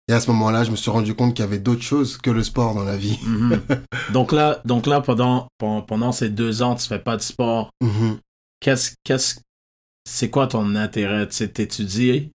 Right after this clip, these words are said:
Speaker 1: Mhm.
Speaker 2: puis qu'est-ce qui, how do you say it in French ? Euh, qu'est-ce qui
Speaker 1: Te motivait ?
Speaker 2: Ouais, que, qui, qui te motive en fait, ou, ou qui
Speaker 1: Mhm.
Speaker 2: te, qui te pousse à aller chercher quelque chose d'autre ?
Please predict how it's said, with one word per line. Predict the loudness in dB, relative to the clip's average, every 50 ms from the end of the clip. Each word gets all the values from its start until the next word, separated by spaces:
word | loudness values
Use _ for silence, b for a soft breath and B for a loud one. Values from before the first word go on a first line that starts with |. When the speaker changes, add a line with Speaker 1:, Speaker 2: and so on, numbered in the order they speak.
| _ _ -2
Speaker 1:
Mhm. | -2 0 0 0 -2 -2 -4 -8 _ _ _
Speaker 2:
puis | -4 0 0 2 0 0 -2 -4 -6 -8 -10 -10 -8 -8 -8 -8 -8 -6
qu'est-ce | -4 -4 -4 -4
qui, | -2 -2 -2 0 0 -2 -4 -6 -8 -10 -14 _ _ _ _ _ _ _ _ -4
how | -2
do | 0
you | 0 0
say | 0 0 0 0
it | 0
in | 0 -2
French ? | -4 -2 -2 -2 -2 -4 -6 -6 -6 -4
Euh, | -4 -2 -4 -4 -6 -4
qu'est-ce | -2 -2 -2 -4
qui | -4 -2 -2 0 0 0 0 -2 -4 -6 -8 -6
Speaker 1:
Te | -4
motivait ? | -2 -2 -2 -2 -4 -2 -2 -2 -2 -4 -4 -2
Speaker 2:
Ouais, | 0 2 2 2
que, | 2 2 2 0
qui, | -2 -8 -10 -8 -4
qui | -4 -2 2
te | 2
motive | 2 4 4 2 2 0 0 0 0 0 0 0
en | -2 -4
fait, | -2 -4 -4 -4 -4 -4
ou, | -6 -6 -6
ou | -6 -6
qui | -4 -6 -4
Speaker 1:
Mhm. | -2
Speaker 2:
te, | -2 -2 -2 -2 -4 _ _
qui | -8 -6 -2
te | -2
pousse | -2 -2 -2 -2 -2 0 0 0
à | 0
aller | 0 -2 -2
chercher | -2 -4 -6 -6 -4 -6 -6
quelque | -4 -6 -6 -4
chose | -4 -6 -4 -2
d'autre ? | -2 -2 -2